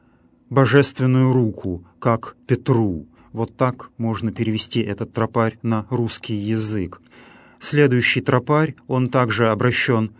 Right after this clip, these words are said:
к Марии Египетской, также исполняется после припева "Преподобная Мати Мария, моли Бога о нас", "Всем усердием и любовью притекла еси Христу,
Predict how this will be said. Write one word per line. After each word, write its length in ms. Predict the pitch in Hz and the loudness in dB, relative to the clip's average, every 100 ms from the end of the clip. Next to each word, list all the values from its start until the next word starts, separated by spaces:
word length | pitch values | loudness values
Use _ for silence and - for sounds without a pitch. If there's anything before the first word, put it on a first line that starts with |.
| _ | _
к 80 | - | -4
Марии 520 | 127 131 131 117 104 - | 0 2 2 0 -2 -6
Египетской, 760 | 120 117 123 170 139 - 127 107 | -6 -4 -4 -4 -4 -4 -4 -2
также 380 | 107 127 104 113 | 0 0 2 -2
исполняется 720 | - 117 120 117 107 104 123 | 0 -2 0 2 0 -2 -6
после 320 | - 113 - | -4 -4 -4
припева 580 | 101 120 120 120 104 101 87 - - - - _ | -6 -6 -2 0 0 -2 -6 -20 -20 -20 -20 _
"Преподобная 760 | - 123 127 127 131 113 120 110 | -2 0 2 2 2 2 2 2
Мати 380 | 123 117 117 117 | 2 0 0 0
Мария, 680 | 120 123 123 117 107 92 90 _ - | 2 2 0 -2 -2 -2 -6 _ -4
моли 280 | 123 117 120 | 0 2 0
Бога 480 | 120 117 107 98 90 | 2 2 0 -2 -4
о 140 | 117 | -2
нас", 420 | 120 143 143 - - - - _ _ _ | 0 0 -2 -4 -6 -20 -20 _ _ _
"Всем 340 | - 160 156 156 | -2 2 2 0
усердием 760 | 143 - 156 156 135 117 113 | -2 0 4 4 4 4 2
и 160 | 117 120 | 2 0
любовью 760 | 123 117 127 139 120 110 101 92 _ _ _ | -2 0 2 2 4 2 2 -4 _ _ _
притекла 600 | 123 - 131 135 135 131 | -2 0 -2 0 2 2
еси 460 | 120 117 - 135 117 | 0 -2 -4 -4 -2
Христу, 680 | - 117 - - 156 156 | -2 -4 -4 0 2 2